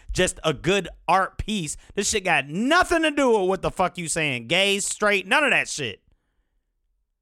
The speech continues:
But you deprive yourself of things because you sticking to some bullshit. This is what I mean. Again.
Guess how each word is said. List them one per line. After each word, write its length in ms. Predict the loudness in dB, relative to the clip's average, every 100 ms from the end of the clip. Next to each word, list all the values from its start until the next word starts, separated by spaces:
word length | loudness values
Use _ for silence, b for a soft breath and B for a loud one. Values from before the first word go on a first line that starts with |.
| _ _ -2
But 460 | 2 4 2 -2 _ _ _ _ -4
you 360 | 0 2 2
deprive 640 | 0 -4 0 4 4 4 2
yourself 460 | 0 2 2 2
of 140 | -2 -4
things 540 | -4 -2 -2 -6 -12 b b b -4
because 600 | -4 0 2 2 0 -8
you 180 | -4 -2
sticking 420 | -2 0 -2 -2
to 160 | -4 -4
some 340 | -4 -4 -4
bullshit. 680 | 0 0 0 -2 -6 -8 -6
This 120 | -6
is 60 | -2
what 100 | 0
I 80 | 0
mean. 300 | -2 -6 -6
Again. 600 | -8 -4 -4 -4 -8 -18